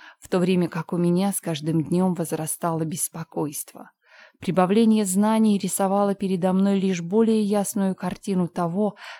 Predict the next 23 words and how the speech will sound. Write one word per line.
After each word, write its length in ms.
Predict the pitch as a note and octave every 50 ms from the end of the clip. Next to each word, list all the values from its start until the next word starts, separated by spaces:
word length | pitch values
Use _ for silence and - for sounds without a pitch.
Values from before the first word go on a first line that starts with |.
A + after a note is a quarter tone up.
| -
каким 460 | _ - F#3 - - - A3 G#3+ G#3+ G3+
я 160 | F3 F#3 F3+
был 240 | E3 F#3 F#3 F#3 F3+
несчастным 720 | F3+ F3+ E3 - - - F3+ E3+ E3 - E3+ E3 E3 E3
изгоем. 600 | D#3 D#3 D#3+ D#3 F3 E3+ E3 D#3 C#3 C3 D3 - - - - - - - - -
Надежда 560 | F3+ F3+ F3 D#3+ E3+ F#3+ F#3+ F3+ F3 E3 F3
меня 280 | F3 F3 E3+ F3 F3
не 140 | F3 F3 E3
покидала, 840 | - - E3 - - G3 D#3+ D3+ E3+ F3+ F#3 F#3 F3+ E3+ D#3 C#3 -
это 260 | E3 E3 - - D#3+
правда, 580 | - - F#3+ F3+ F#3 F#3 F3 E3+ D#3 - C#3+ - - - - - - -
но 160 | F3 F#3+ F#3
она 180 | F#3 F#3+ F#3+ F#3
моментально 760 | F3+ F3+ F3+ F3+ F#3 F3 E3+ - G#3 G#3+ G#3+ G#3+ G#3 G3+ F#3+ - _ _
падала, 560 | - G3 F3+ F3 D3+ D#3 D#3+ D3+ D3+ C3+ - - - - - -
как 240 | _ F3+ E3+ - -
только 380 | - - F#3+ F3+ E3+ - - D#3+
я 320 | D#3 D3 E3 F#3+ F#3+ F#3+
видел 440 | F3 D3+ F3+ F#3+ E3 E3 F3+ E3+ D#3+
свое 400 | D#3 - - E3 E3+ E3+ E3+ E3+
отражение 720 | D#3+ D#3 - - E3+ E3 D#3+ D#3+ F3+ F#3 F3 F3+ E3 E3
в 100 | D3+ D3
воде 440 | D3+ E3+ E3 D#3+ D3 E3 G3 G3+ G3